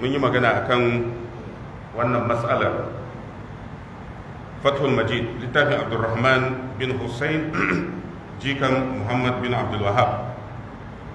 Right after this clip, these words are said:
a shafi na ɗari hudu da ɗaya, yana magana akan tsoro. Sai ya ce, "Wal khawfu min haythu huwa ala sati-, ala salasati aqsamin." Shi tsoro kashi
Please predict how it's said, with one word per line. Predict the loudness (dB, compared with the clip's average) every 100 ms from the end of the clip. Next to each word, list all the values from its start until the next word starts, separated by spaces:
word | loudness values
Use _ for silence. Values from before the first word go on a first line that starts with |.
| -12 -12 -8
a | 0
shafi | 4 4 4
na | 2
ɗari | 2 0
hudu | 0 -2 -2
da |
ɗaya, | 4 6 6 4 -6 -10 -12 -12 -2
yana | 4 6 6
magana | 4 4 4 2
akan | 2 2
tsoro. | 0 0 0 0 0 -2 -4 -8 -10 -14 -14 -14 -14 -14 -14 -12
Sai | 0 2 4
ya |
ce, | 4
"Wal | 4 4 4
khawfu | 2 4 2
min | 2 4
haythu | 4 4 0 0
huwa | 2 2
ala | 2 2
sati-, | 0 -2
ala | 0 2 4
salasati | 4 4 2 2 0
aqsamin." | 0 2 6 6 6 0 -6 -10 -12 -12
Shi | -6 -2 -2
tsoro | 0 2 4 4 4
kashi | 2 2 0